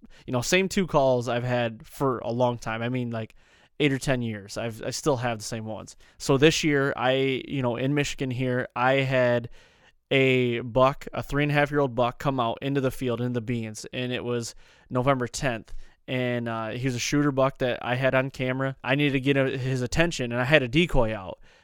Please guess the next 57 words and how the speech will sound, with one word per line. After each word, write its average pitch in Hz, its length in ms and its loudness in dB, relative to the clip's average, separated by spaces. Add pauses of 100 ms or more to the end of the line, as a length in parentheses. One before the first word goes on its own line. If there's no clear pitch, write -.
You 135 120 -4
know, 120 80 0
I've 117 100 -2
said 151 160 4
this 139 160 -2
on 143 60 0
the 123 80 -2
podcast 127 460 -2
before. 123 440 0
I 127 140 0
bleated 143 400 4
at 143 120 6
him 139 100 -2
a 131 40 -8
couple 139 240 0
times, 123 540 -4 (360)
bleated, 135 360 4
bleated, 131 320 2
bleated. 131 420 0 (300)
He'd 151 240 4
look 147 240 6
at, 139 320 2
you 143 100 -6
know, 127 80 0
look 139 240 0
in 151 60 -2
my 147 120 4
direction, 135 380 2
but 127 100 2
then 135 140 4
he'd 127 120 -2
put 139 120 6
his 127 140 -2
head 127 180 2
down. 113 300 -2 (340)
So - 140 0
then 151 320 4 (160)
I 165 120 6
made 180 280 6
him 147 200 2
know 143 260 10
that - 120 -2
something 135 480 0
was 123 160 0
there. 113 380 -4 (640)
So - 160 4
then 156 360 6
when 151 120 4
he 156 60 4
put 170 140 2
his 156 120 2
head 156 140 2
down 147 160 4
for 143 100 -4
the 135 60 0
last 127 300 0
time, 165 440 2